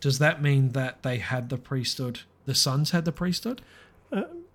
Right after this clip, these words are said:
Speaker 2: yeah, it's, it's interesting.
Speaker 1: Thoughts?
Speaker 2: I-, if he's, if he is having a personal priesthood interview with each of them,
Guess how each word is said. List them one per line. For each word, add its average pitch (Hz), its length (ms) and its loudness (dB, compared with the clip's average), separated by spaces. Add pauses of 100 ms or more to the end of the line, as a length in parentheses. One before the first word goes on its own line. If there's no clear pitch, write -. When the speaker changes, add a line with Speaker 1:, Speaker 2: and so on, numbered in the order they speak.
(140)
Speaker 2:
yeah, 240 200 4
it's, 185 140 0
it's 170 260 4
interesting. 147 440 6
Speaker 1:
Thoughts? - 160 -2
Speaker 2:
I-, 160 40 8
if - 480 6 (100)
he's, 147 440 6
if 147 340 6
he 160 160 6
is 175 160 6
having 135 200 6
a 120 100 6 (220)
personal 123 320 4
priesthood 120 400 0
interview 113 380 0
with 107 260 -4 (300)
each 139 240 -2
of 113 160 0
them, 92 240 -6